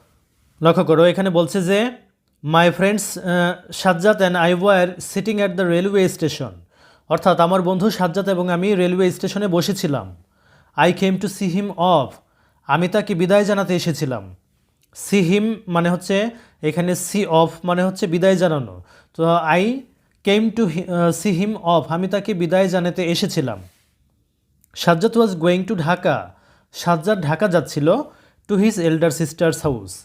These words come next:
অর্থাৎ তার বড় বোনের বাড়িতে। এরপর লক্ষ্য করো, এইখানে বলা হয়েছে যে, "It was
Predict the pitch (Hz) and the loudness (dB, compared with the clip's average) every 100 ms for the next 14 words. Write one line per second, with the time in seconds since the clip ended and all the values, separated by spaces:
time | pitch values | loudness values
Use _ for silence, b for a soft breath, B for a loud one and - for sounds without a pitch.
0 | _ _ - 143 180 165 165 160 147 160 | _ _ -10 -4 2 2 2 0 4 4
1 | 170 160 160 151 147 139 - 113 90 _ | 4 2 2 2 0 -2 -6 -14 -16 _
2 | _ _ _ _ _ _ _ _ _ _ | _ _ _ _ _ _ _ _ _ _
3 | _ _ _ _ _ _ _ - 185 190 | _ _ _ _ _ _ _ 0 2 4
4 | 208 165 151 160 131 151 254 - b b | 4 2 0 -4 -2 -2 -4 -10 b b
5 | b b b b b b b _ _ _ | b b b b b b b _ _ _
6 | _ _ _ _ _ _ _ _ _ _ | _ _ _ _ _ _ _ _ _ _
7 | 175 190 208 208 190 185 185 190 196 170 | 0 2 2 4 4 6 4 0 0 0
8 | 170 185 | 0 0